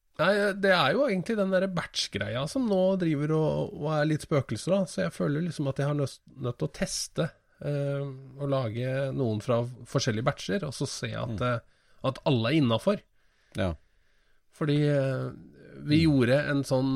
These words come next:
Speaker 1: eh, en kjapp modifisering av en av de, og da
Speaker 2: Mm.
Speaker 1: fikk vi introdusert en bruddanvisning.
Speaker 2: Ja.
Speaker 1: Hvor mye tror du den bruddanvisninga gjorde av forskjell på styrken på dette her?
Speaker 2: Den, eh, halverte.
Speaker 1: Hvor mange prosent da?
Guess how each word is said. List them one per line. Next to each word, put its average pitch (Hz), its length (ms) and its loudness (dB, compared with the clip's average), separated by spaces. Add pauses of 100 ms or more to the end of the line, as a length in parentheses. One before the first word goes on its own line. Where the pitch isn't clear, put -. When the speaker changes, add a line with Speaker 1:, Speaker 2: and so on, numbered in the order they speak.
(140)
Speaker 1:
eh, 123 260 -4
en 143 120 -2
kjapp - 420 -10
modifisering 135 680 -2
av 143 100 4
en 120 160 2
av 120 80 -2
de, 180 180 2 (180)
og 143 160 -6
da 135 360 0
Speaker 2:
Mm. 82 120 -6 (300)
Speaker 1:
fikk 135 200 -2
vi 139 100 2
introdusert 123 640 -2
en 127 160 0
bruddanvisning. 123 680 0 (680)
Speaker 2:
Ja. 170 160 -2 (280)
Speaker 1:
Hvor 165 320 6
mye 185 360 2
tror 151 140 -2
du 156 80 -2
den 143 200 0
bruddanvisninga 107 1040 -4 (580)
gjorde 120 420 -2
av - 160 -4
forskjell 104 360 -6 (340)
på - 100 -10
styrken 107 360 -6
på 104 100 -4
dette 101 160 -6
her? 110 160 -4 (1700)
Speaker 2:
Den, 107 420 -4
eh, 113 220 -4
halverte. 107 320 4
Speaker 1:
Hvor 160 80 8
mange 156 220 4
prosent 196 420 2
da? - 80 0